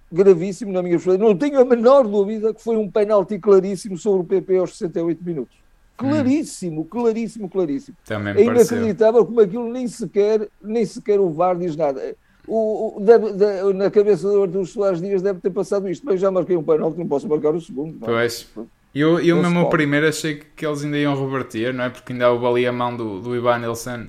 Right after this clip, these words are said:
Speaker 2: eh, na cara do Porro ou coisa do género. Eu ainda achei que aquilo ia dar para, para reverter, portanto, já não nos
Speaker 1: Mas
Speaker 2: podemos queixar, que foi bem bom.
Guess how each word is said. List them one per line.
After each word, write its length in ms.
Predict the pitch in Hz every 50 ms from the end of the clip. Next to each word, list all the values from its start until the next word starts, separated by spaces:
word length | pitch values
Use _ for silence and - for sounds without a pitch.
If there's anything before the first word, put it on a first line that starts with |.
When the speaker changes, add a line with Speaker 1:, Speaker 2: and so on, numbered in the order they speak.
| - _ - - - - _ - _
Speaker 2:
eh, 400 | - - 95 95 87 82 80 71 95
na 200 | 117 117 117 110
cara 320 | - 127 120 117 117 113
do 100 | 110 110
Porro 520 | 104 - 104 104 104 117 127 127 110 117
ou 40 | 113
coisa 320 | 110 - 113 113 110 110 110
do 80 | 104
género. 360 | 104 98 101 104 113 117 117
Eu 60 | 120 120
ainda 140 | 120 120 120
achei 220 | 113 113 - 120
que 100 | 113 123
aquilo 320 | 120 110 - 120 120 117 120
ia 200 | 120 120 117 113
dar 200 | 110 113 117 117
para, 300 | - - 117 113 107 - - - -
para 180 | - 123 117
reverter, 680 | 107 110 110 113 113 110 - 117 113 110 117 120 - - - _
portanto, 520 | - - _ - 120 110 110 113 120 120 - - - - - - - - - - - _ _ _
já 300 | 117 113 139 139 135 135
não 180 | 139 139 139 143
nos 100 | 156 160
Speaker 1:
Mas 120 | 165 160
Speaker 2:
podemos 320 | 139 139 139 139 131 -
queixar, 480 | - - 143 135 135 - 131 113 113 117
que 80 | - -
foi 120 | 127 123
bem 220 | 120 127 127 127
bom. 260 | 123 117 110 104 104